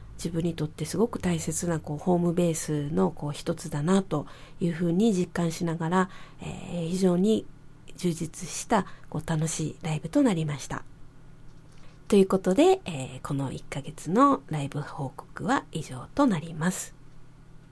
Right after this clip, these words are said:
はい。そして、えー、今回のね、えー、マイラジオでは前回に引き続き、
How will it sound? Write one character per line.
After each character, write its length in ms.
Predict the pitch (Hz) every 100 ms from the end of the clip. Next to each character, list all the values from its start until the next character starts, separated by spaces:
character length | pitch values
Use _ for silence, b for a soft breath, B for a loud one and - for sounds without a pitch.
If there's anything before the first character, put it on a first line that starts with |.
| - -
は 100 | 208
い。 80 | 208 B B
そ 140 | - 247
し 140 | -
て、 220 | - 349 -
え 260 | 185 170
ー、 40 | 165
今 200 | 247 226
回 180 | 170 156
の 120 | 147
ね、 200 | 185 190 -
え 220 | - 156 147
ー、 60 |
マ 100 | 151
イ 100 | 156
ラ 120 | 156
ジ 200 | 156 - 147
オ 180 | 127 -
で 120 | 277
は 140 | 285 196
前 200 | 233 196
回 200 | 170 160
に 80 | 156
引 220 | - -
き 0 |
続 300 | 170 160 165
き、 220 | - 294